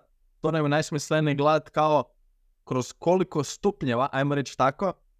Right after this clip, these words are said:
određeni zglob koji radi pokret prolazi. Evo, uzet ću vam sad primjer, već sam imali najjednostavnijem demonstrirat možda ovdje na, na mojoj ruci. Dakle, ako mi radimo biceps pregibu, što god, triceps ekstenziju,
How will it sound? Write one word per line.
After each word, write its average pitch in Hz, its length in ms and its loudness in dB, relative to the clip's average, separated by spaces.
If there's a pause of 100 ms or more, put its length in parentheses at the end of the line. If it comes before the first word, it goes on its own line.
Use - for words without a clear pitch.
određeni 156 500 0
zglob 151 460 -2 (180)
koji 147 140 0
radi 147 260 0
pokret 151 540 -2 (200)
prolazi. 110 500 2
Evo, 117 220 -2
uzet 143 220 0
ću 135 80 -2
vam 131 40 0
sad 131 220 -6
primjer, 143 320 0
već 135 140 -2
sam 135 140 -4
imali 123 160 0
najjednostavnijem 127 680 -2
demonstrirat 127 560 0
možda 131 260 0
ovdje 120 200 -2
na, 113 260 -2 (240)
na 123 80 -2
mojoj 120 180 0
ruci. 107 260 -6 (440)
Dakle, 123 220 0
ako 131 140 -2
mi 156 80 2
radimo 151 420 0 (960)
biceps 147 400 -4
pregibu, 147 360 -2
što 139 180 -4
god, 139 180 -2 (240)
triceps 151 320 -2
ekstenziju, 147 560 -2